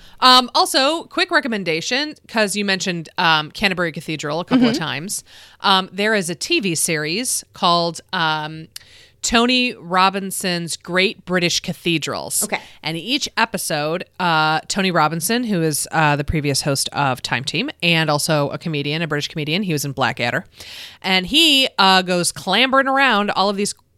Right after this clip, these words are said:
Speaker 1: like, famous cathedrals in England and talks about their history and, like, goes, like, behind the scenes to some really cool, like, up,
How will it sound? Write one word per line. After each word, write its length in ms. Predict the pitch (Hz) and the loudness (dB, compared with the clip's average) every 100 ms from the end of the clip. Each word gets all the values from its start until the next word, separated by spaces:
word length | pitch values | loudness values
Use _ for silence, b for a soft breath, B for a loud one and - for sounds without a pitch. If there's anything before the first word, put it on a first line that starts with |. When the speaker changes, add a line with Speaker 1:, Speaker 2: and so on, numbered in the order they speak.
| - | -6
Speaker 1:
like, 140 | 170 | -6
famous 320 | - 175 180 | -2 -2 -2
cathedrals 480 | - - 349 240 214 | -6 0 0 2 0
in 80 | 214 | 0
England 400 | 339 240 196 202 | 0 0 0 -2
and 120 | 180 | -8
talks 240 | 170 175 - | -4 -4 -4
about 180 | 165 - | -6 -4
their 100 | 175 | -2
history 460 | 330 - 311 285 | -2 0 2 2
and, 100 | 233 | 2
like, 160 | 170 151 | 0 0
goes, 360 | 165 160 147 - B B B | 0 0 -2 -8 B B B
like, 160 | 160 | -6
behind 340 | - 160 165 156 | -2 0 0 -2
the 40 | |
scenes 380 | 143 269 262 262 | -2 0 0 0
to 80 | - | -2
some 180 | - 151 | -2 -4
really 160 | 147 143 | -4 -6
cool, 260 | - 165 147 | -4 -2 -2
like, 160 | 135 - | -2 0
up, 180 | 175 | 0